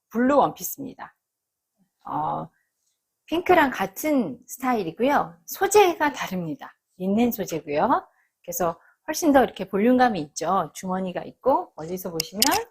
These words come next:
네, 이런 스타일입니다.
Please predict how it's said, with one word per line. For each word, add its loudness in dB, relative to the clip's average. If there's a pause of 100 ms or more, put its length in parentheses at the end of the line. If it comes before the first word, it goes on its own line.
(2750)
네, -16
이런 4
스타일입니다. -8